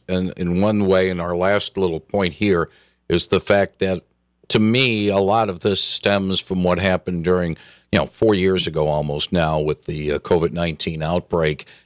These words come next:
and, uh, the, uh, emotions and the passions that have stirred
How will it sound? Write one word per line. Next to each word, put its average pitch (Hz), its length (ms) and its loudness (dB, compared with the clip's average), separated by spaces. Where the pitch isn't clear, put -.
and, 82 440 0
uh, 82 240 2
the, 80 360 0
uh, 80 280 2
emotions 92 800 0
and 90 160 0
the 80 60 -4
passions 90 600 0
that 85 100 -2
have 82 200 -2
stirred 82 500 -2